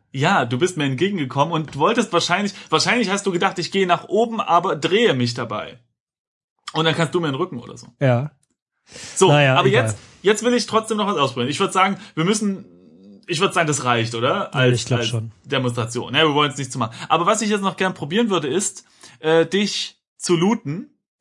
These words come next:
Speaker 1: Also ergo, dir deine Sachen abzunehmen.
Speaker 2: Ekelhaft, Simon.
Speaker 1: Und dafür kann ich jetzt einfach mal hier, <laughs> äh, Befehle eingeben, ohne dauernd auf dich zu warten.
Speaker 2: Was soll das heißen?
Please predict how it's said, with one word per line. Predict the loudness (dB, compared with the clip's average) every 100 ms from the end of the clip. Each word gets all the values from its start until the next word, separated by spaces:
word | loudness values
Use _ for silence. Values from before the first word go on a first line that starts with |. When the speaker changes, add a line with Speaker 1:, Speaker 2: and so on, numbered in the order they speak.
| _ _ -4
Speaker 1:
Also | -2 0
ergo, | 0 0 -2
dir | -2
deine | -2 -2 0
Sachen | -2 -4 -10
abzunehmen. | -10 -8 -6 -4 -4 4
Speaker 2:
Ekelhaft, | 6 6 4 2 4 2 0 -2 -8
Simon. | -4 -2 -2
Speaker 1:
Und | 2
dafür | 4 4 2
kann | 2 -2 0
ich |
jetzt | -2 -2
einfach | -6 -8 -6
mal | -4 -4
hier, | 0 0 0 -10 -16
<laughs> | -18 0
äh, | 2 2
Befehle | -2 -2 2 6 4 4 -2
eingeben, | -4 -2 -2 -2 -4 -10 _ _ _ _ _ _ _ _ _ 0
ohne | 4 4
dauernd | 6 4 0
auf |
dich | -8 -4
zu | -2
warten. | -2 -4 -12 _ _ _ _ _ _
Speaker 2:
Was | 0
soll | 0 0
das | -2 -4
heißen? | -6 -8